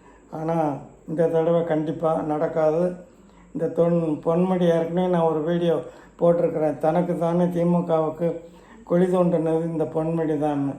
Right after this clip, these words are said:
இவர் தனக்கு மட்டும் இல்லை, ஸ்டாலினுக்கு மட்டும் இல்லை, தி மு க அரசாங்கத்துக்கே குழி பறிச்சுக்கிட்டு இருக்கிறாரு.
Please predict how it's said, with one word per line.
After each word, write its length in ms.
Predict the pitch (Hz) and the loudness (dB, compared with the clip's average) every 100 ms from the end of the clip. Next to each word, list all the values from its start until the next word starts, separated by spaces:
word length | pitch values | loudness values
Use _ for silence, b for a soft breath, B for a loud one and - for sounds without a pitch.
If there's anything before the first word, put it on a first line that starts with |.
| - B B B - | -12 B B B -8
இவர் 400 | 165 165 165 165 - - - - | -2 2 2 0 -6 -18 -20 -2
தனக்கு 360 | 165 180 180 | 2 2 0
மட்டும் 360 | 185 180 185 180 | 0 0 0 2
இல்லை, 360 | 175 190 247 | 2 2 0
ஸ்டாலினுக்கு 600 | - - 170 185 185 175 180 | -6 0 2 2 0 -2 -2
மட்டும் 340 | 165 165 160 | -4 -4 -4
இல்லை, 200 | 160 170 170 B B B - | -2 -2 -4 B B B -4
தி 180 | 175 180 | 2 2
மு 240 | 185 180 | 2 0
க 260 | 185 180 180 - - - - - | 4 4 4 -2 -12 -20 -20 -6
அரசாங்கத்துக்கே 1000 | 156 175 180 180 175 165 165 175 190 180 | -2 0 2 4 4 2 0 -4 -4 -2
குழி 180 | 180 180 | 2 2
பறிச்சுக்கிட்டு 560 | 175 170 - 170 160 160 | 6 4 4 -2 -2 -6
இருக்கிறாரு. 580 | 143 156 151 151 165 | -4 0 0 2 -2